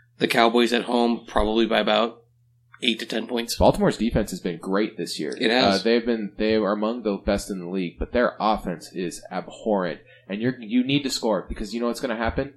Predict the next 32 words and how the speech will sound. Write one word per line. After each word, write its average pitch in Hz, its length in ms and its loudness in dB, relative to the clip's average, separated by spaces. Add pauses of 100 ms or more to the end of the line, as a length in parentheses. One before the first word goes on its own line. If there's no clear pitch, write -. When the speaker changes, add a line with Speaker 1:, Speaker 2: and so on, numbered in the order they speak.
Speaker 2:
Dallas 160 340 0
is 127 120 -4
going 117 340 4
to 95 100 0
score. - 440 -2 (320)
So - 140 -2
you 123 60 6
gotta 170 180 8
score 147 240 4
points 123 260 2
if 90 80 -4
you're 98 80 0
gonna 98 140 2
beat 92 200 -2
Dallas, 92 540 0
and 98 120 -4
I 98 60 0
don't 95 180 -2
think 95 200 -2
the 92 80 0
Ravens 85 320 0
are - 20 -6
gonna 85 120 -6
be 80 80 -6
able 76 100 -2
to - 100 -18
do 80 120 -4
that. 73 160 -4
Give 101 60 -4
me 90 60 0
the 85 80 -2
Cowboys. 80 380 -4